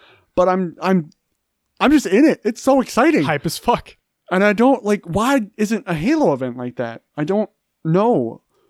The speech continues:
Speaker 1: I don't know. And I just, I,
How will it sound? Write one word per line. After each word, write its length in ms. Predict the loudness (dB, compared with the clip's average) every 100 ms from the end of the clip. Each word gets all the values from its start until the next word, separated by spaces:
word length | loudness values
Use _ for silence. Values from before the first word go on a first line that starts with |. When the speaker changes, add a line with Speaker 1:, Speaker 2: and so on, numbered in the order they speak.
| _ _
Speaker 1:
I 100 | -8
don't 220 | -2 0 0
know. 260 | 0 -2
And 220 | -2 -4 -4 _ _ _ _ _ _ _ _ _ _
I 60 | -10
just, 240 | -10 -12
I, 100 | -10